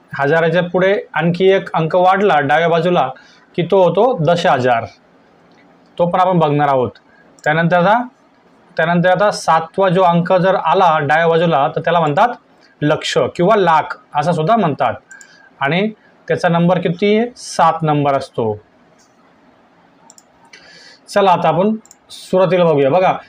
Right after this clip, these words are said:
सुरुवातीला आपण सगळे शिकलोय एकक, units. Units म्हणजे वन, झिरो to नाईनपर्यंत जे अंक आहेत हे सर्व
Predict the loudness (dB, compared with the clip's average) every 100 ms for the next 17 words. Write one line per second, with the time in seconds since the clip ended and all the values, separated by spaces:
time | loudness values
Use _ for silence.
0 | _ -10 0 2 4 2 2 2 0 -2
1 | 0 0 0 0 2 2 2 0 0 0
2 | 0 0 0 -2 -8 -4 0 0 0 0
3 | 2 2 0 -8 _ -2 0 2 0 -2
4 | -6 -16 -14 -6 0 2 2 2 0 0
5 | 0 -2 -2 0 0 2 2 0 0 0
6 | 0 0 -2 0 0 -2 -4 -16 -16 -6
7 | -4 0 0